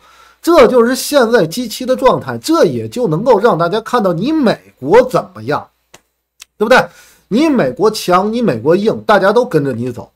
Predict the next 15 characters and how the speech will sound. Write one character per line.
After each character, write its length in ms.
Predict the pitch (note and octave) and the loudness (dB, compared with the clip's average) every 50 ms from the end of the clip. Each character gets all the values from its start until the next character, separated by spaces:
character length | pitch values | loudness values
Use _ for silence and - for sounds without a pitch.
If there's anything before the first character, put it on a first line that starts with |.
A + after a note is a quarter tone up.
| _ - | _ -4
你 140 | G3 C#4+ | -2 0
美 220 | D#4 C4+ G#3 D#3+ D3 | 2 2 2 2 2
国 140 | D3+ A#3 A#3+ | 2 2 2
现 180 | A#3+ A#3+ A3 | 2 2 0
在 80 | G3 F3 | 0 0
没 340 | D3 C#3 C#3+ D#3+ G#3+ C#4+ C#4+ | -2 0 0 0 0 0 -2
办 240 | D4 D4 C4 G#3 | -2 -2 -2 -2
法 120 | F3 A#2+ A#2 | -4 -4 -6
对 240 | - - C4 A3 G#3 | -6 -4 -4 -4 -4
抗 160 | - A3+ G#3 | -2 0 2
的， 200 | G#3 G#3 F#3+ E3 - | 2 2 0 -2 -6
对 160 | D4+ C4 G3+ | -4 -4 -4
抗 200 | - - A#3+ A3 | -2 0 0 2
得 80 | G#3 | 2
了 140 | G3 F3 C#3 | 2 2 0